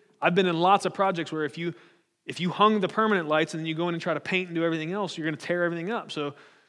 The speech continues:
you put in temporary lighting first, you get to the part of the job where it makes sense to then hang the permanent lights, and then it goes, and off, off you, you know, you're done. So I don't know. Again, I don't understand all the intricacies of,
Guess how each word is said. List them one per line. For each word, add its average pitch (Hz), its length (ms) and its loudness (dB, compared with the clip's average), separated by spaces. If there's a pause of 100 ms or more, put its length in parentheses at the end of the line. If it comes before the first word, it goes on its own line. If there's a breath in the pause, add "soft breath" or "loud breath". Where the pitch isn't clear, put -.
(460 loud breath)
you 143 120 -18
put 165 160 -2
in 156 360 -4
temporary 165 380 0
lighting 165 300 2
first, 214 380 -6
you 151 40 -12
get 147 140 -2
to - 80 -12
the 147 120 -6
part 165 280 -4
of 160 40 -2
the 156 60 -4
job 165 320 0
where 160 100 -2
it 147 60 -6
makes 160 200 -6
sense 175 300 -4
to 160 100 -6
then 156 340 -6
hang 165 220 -4
the 156 60 -4
permanent 175 340 -6
lights, 196 280 -8
and 151 80 -8
then 156 120 -6
it 151 80 -10
goes, 175 300 -4
and 151 100 -8
off, 156 240 -8 (160)
off 135 240 -8
you, 151 80 -16 (160)
you 135 100 -18
know, 139 60 -16
you're 170 140 -12
done. 220 240 -8 (560 loud breath)
So - 100 2
I 233 60 8
don't 277 80 4
know. 311 180 2 (680)
Again, 175 340 0 (160)
I 185 180 6
don't 196 200 2
understand 175 540 -4
all 226 160 2
the 208 120 -2
intricacies 160 720 -4 (500 soft breath)
of, 156 380 0